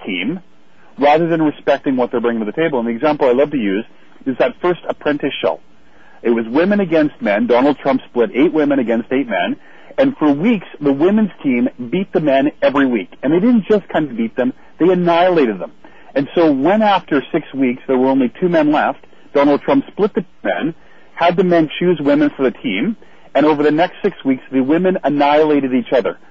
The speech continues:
They forgot the sisterhood, and they started using the secrets they had shared with each other to attack each other. At the end of that show, two men were left.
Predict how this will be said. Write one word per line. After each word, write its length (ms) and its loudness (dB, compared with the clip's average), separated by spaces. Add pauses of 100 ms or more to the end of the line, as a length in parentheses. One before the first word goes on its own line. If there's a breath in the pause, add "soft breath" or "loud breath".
They 120 -2
forgot 340 0
the 80 -4 (100)
sisterhood, 560 -2 (240 loud breath)
and 100 0
they 140 0
started 320 0
using 440 -4
the 80 -2 (100)
secrets 360 -4
they 80 -2
had 160 -4
shared 160 0
with 200 -4
each 160 -6
other 180 -2
to 140 -6
attack 320 -2
each 120 -6
other. 200 -4 (480 soft breath)
At 160 0
the 140 -2
end 120 0
of 80 -2
that 160 0 (100)
show, 300 0 (180)
two 100 0
men 220 2
were 120 2
left. 340 -2